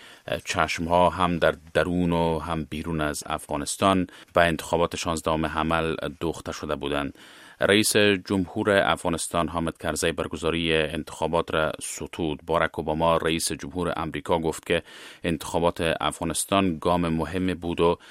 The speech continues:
نشان داد که افغانها مسئولیت کشورشان را به طور کامل به دست می‌گیرند. اوباما در یک خبرنامه گفت که برگزاری انتخابات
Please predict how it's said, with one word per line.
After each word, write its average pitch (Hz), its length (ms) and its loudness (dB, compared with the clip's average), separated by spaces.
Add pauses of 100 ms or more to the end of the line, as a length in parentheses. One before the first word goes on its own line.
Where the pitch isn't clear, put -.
(200)
نشان 87 340 0
داد 85 220 0
که 85 260 4
افغانها 82 540 0
مسئولیت 82 500 -2
کشورشان 82 640 -4
را 78 80 0
به 78 100 -6
طور 80 300 -4 (100)
کامل 82 540 0
به 78 200 -2
دست 82 320 2
می‌گیرند. 76 480 -4 (380)
اوباما 95 380 2
در 90 200 0
یک 82 80 -6
خبرنامه 85 580 -2
گفت 95 320 0
که 92 180 2
برگزاری 82 580 -2
انتخابات 85 600 0